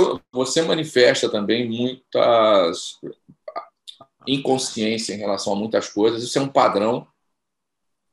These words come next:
que a gente vê aqui. Então, quem tá ouvindo a gente, se for vasculhar os podcasts anteriores, cem por cento deles, em todos os podcasts, de uma maneira ou de outra,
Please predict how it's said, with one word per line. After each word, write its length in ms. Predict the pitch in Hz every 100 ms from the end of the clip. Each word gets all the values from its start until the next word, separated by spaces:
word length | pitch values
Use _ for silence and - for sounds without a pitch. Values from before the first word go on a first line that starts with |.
| _
que 80 | -
a 60 | 95
gente 240 | 104 104
vê 160 | 92 95
aqui. 440 | - - 156 165 _ _ _ _ _ -
Então, 300 | - 107 107
quem 140 | 113
tá 80 | 110
ouvindo 300 | 101 107 98
a 60 |
gente, 240 | 92 104 110
se 120 | 101
for 340 | 104 110 - _ _ - _
vasculhar 680 | 90 101 101 - 117 98 98
os 140 | 92 -
podcasts 600 | - 98 - 98 98 -
anteriores, 580 | 90 104 101 110 92 -
cem 300 | 123 151 151
por 160 | 110
cento 300 | - 107 -
deles, 280 | 85 85 85
em 100 | 98
todos 320 | - 123 135
os 80 | -
podcasts, 680 | - 110 - 95 95 - 92
de 100 | 123
uma 160 | 139
maneira 400 | 127 113 120 151
ou 60 | 151
de 100 | 104
outra, 380 | 98 101 -